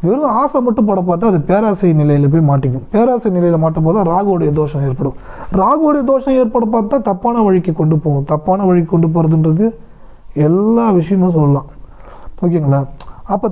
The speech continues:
தவறான ஒரு விஷயத்துக்கு இழுத்துட்டு போறதுக்கு காரணமே வந்து நம்மளுடைய மனநிலை. அப்ப அந்த மனநிலையை நீங்கள் புரிந்து கொண்டால் வாழ்க்கையில் வெற்றி பெறலாம். அப்ப லாட்டரி டிக்கெட்ல உங்களுக்கு பிரைஸ் வேணும்னா என்ன பண்ணணும்?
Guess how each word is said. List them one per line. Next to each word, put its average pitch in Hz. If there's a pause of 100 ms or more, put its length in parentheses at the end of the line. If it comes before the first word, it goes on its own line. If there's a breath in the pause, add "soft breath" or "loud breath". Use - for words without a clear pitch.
தவறான 277
ஒரு 220
விஷயத்துக்கு 220
இழுத்துட்டு 262 (100)
போறதுக்கு 196
காரணமே 233 (140)
வந்து 175 (360)
நம்மளுடைய 233 (160)
மனநிலை. 165 (520 loud breath)
அப்ப 180 (120)
அந்த 196 (160)
மனநிலையை 214 (180)
நீங்கள் 175
புரிந்து 220
கொண்டால் 190
வாழ்க்கையில் 160
வெற்றி 139
பெறலாம். 127 (640 loud breath)
அப்ப 156
லாட்டரி 180
டிக்கெட்ல 196
உங்களுக்கு 185
பிரைஸ் 202
வேணும்னா 196 (120)
என்ன 208
பண்ணணும்? 196